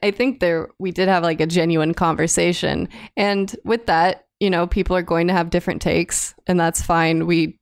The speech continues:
anticipated that. Um, like you said, it's just nice to have engagement is cool. Having that, it's a conversation, but also, like Robert said, it's a very delayed conversation. It's like letter writing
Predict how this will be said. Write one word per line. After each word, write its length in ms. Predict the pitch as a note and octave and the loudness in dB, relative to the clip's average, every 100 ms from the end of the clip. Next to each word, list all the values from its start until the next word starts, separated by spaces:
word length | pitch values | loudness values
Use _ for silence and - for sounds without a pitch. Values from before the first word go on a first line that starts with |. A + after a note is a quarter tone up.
| - | 0
anticipated 840 | F3 - F3 E3 E3 D#3+ D#3+ D#3 | 0 2 0 0 0 0 0 0
that. 380 | D#3+ E3 E3+ - - - - | 2 2 0 -4 -20 -14 -2
Um, 460 | D#3+ D#3+ D#3 F3 - _ _ _ | 2 2 0 -2 -8 _ _ _
like 200 | F3 F3 | -4 0
you 80 | G3 | 0
said, 380 | F3 F#3+ F#3+ D#3+ - | 0 2 0 -2 -6
it's 260 | E3+ - | -6 -4
just 300 | F3 E3+ - | -2 -2 -2
nice 340 | F3 D#3+ E3+ - | -2 0 0 0
to 100 | F3+ | 0
have 400 | F3+ E3+ E3 - - | 2 0 -2 -8 -2
engagement 720 | F3+ E3 - F3+ F3+ D#3 - | 0 0 -2 -2 -2 -4 -4
is 180 | E3 - | -8 -8
cool. 560 | - E3+ D#3 D#3 F3 - G3 | -2 2 2 2 -2 -8 -4
Having 340 | F3 E3+ E3+ | -2 0 2
that, 280 | E3 D#3+ - _ | 2 0 -4 _
it's 180 | F3 - | -4 -4
a 80 | |
conversation, 1040 | E3+ F#3 E3+ E3 - D#3+ E3 - D3 C3+ F3 _ | -4 -2 0 -2 0 0 0 -2 -4 -6 -10 _
but 320 | F#3 F3 - _ _ _ | -2 -2 -4 _ _ _
also, 340 | E3+ E3 - D#3+ | 0 0 0 0
like 220 | D3 D3+ | 0 0
Robert 320 | D3+ D3+ D#3 - | 0 0 0 -2
said, 360 | - D3+ - - | 0 0 -2 -8
it's 160 | E3 | -6
a 40 | E3 | -2
very 280 | - E3 | 0 2
delayed 480 | D#3+ - D#3 D#3+ D#3+ | 0 -2 -2 0 -2
conversation. 760 | - - - F3 - D#3+ - - | -6 -6 -4 -2 -2 -2 -2 -4
It's 180 | - - | -4 -4
like 180 | - - | -4 0
letter 320 | E3+ E3 D#3+ | 0 2 2
writing 520 | D#3+ D#3 D#3 D#3 E3+ | 2 0 0 -2 -6